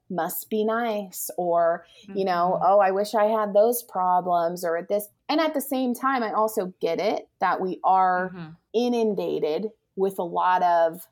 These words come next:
Speaker 1: stuff that is unrelatable. Personally, I'm just not the type of person that's gonna throw that in someone's face. I'm just gonna mute them or unfollow and
Speaker 2: Yeah.
Speaker 1: be like, "You're, we're not on the same vibe." I mean, I think we're in a time right now where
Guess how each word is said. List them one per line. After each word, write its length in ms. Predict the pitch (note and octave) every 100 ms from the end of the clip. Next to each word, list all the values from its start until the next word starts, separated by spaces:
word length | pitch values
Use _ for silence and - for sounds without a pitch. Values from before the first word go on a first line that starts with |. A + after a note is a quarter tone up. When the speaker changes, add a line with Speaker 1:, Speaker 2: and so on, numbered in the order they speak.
| _ -
Speaker 1:
stuff 400 | - G#3+ G3 -
that 180 | F#3
is 220 | - A3 G#3
unrelatable. 720 | F#3+ F3 E3 D#3+ F3 F#3+ G3+
Personally, 760 | - D#4+ D#4+ B3+ A3 G#3+ B3+ - -
I'm 280 | A3 C4
just 220 | C4+ B3+ B3
not 200 | A3 A3
the 60 |
type 240 | G#3+ G3+ G3+
of 60 |
person 340 | G3+ G#3 G#3 G3+
that's 200 | F#3 -
gonna 160 | F3+
throw 260 | F3+ F#3 E3+
that 160 | G3 F3+
in 60 | G3
someone's 360 | F#3+ F3+ F#3
face. 440 | - D#3+ F#3 A#3+ A#3+
I'm 160 | G#3
just 200 | G3 F#3+
gonna 140 | - G#3+
mute 280 | A3 A#3 A#3
them 400 | D#3 C#3+ E3+ F#3 -
or 160 | G3
unfollow 760 | F#3+ G#3 G#3+ G#3 A3 G#3 D#3 D3
and 60 | D3+
Speaker 2:
Yeah. 120 | F#3+
Speaker 1:
be 140 | G#3
like, 260 | G3+ G3+ G3 _
"You're, 300 | G#3+ B3 C4+
we're 120 | A#3 C#4
not 200 | D#4 D#4
on 140 | C#4+
the 60 | C4+
same 360 | - B3+ B3
vibe." 420 | A3+ C4+ E4 F3+ - _ _ -
I 100 | -
mean, 200 | G3 G3
I 100 | F#3+
think 240 | G3+ A#3 A3+
we're 140 | A#3+
in 80 | A3+
a 100 | G#3
time 320 | - G3 F#3+
right 180 | F#3 E3
now 420 | F3+ F3+ E3+ E3+
where 520 | F#3 F3 E3+ E3+ E3